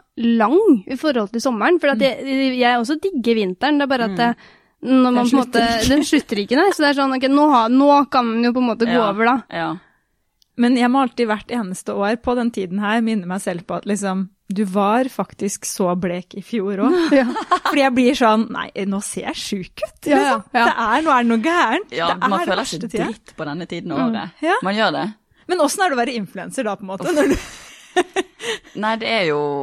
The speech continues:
Speaker 2: ja, man føler jo seg, eh,
Speaker 1: Det må være
Speaker 2: liksom
Speaker 1: jævlig.
Speaker 2: blek og jævlig, egentlig, da.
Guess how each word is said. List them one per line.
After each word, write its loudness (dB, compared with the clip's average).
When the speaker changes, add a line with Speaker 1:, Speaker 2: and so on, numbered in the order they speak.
Speaker 2:
ja, -2
man -2
føler -2
jo -2
seg, -2
eh, -6
Speaker 1:
Det -2
må 2
være 0
Speaker 2:
liksom 0
Speaker 1:
jævlig. -4
Speaker 2:
blek -6
og -8
jævlig, -10
egentlig, -10
da. -4